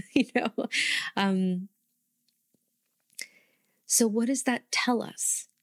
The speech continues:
That tells us if we attempted to blend fire and water together, we'd get steam. And yet that, um, spiritual spirit archetype, that angel,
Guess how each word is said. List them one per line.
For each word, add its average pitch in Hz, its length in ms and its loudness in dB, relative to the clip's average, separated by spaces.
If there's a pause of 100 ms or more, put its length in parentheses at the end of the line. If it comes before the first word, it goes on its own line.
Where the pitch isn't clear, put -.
(320)
That 208 180 0
tells 262 320 0
us 262 160 0
if 233 140 -2
we 226 160 2
attempted 208 640 0
to 196 100 0
blend 190 560 0
fire 214 400 0
and 214 160 0
water 190 260 -2
together, 185 380 0
we'd 180 260 -2
get - 220 -2
steam. 180 560 0
And 185 260 0
yet 170 240 0
that, 170 720 -2 (680)
um, 175 500 0 (380)
spiritual 196 1160 2
spirit - 920 0 (180)
archetype, - 720 -2
that - 200 -4
angel, 185 540 0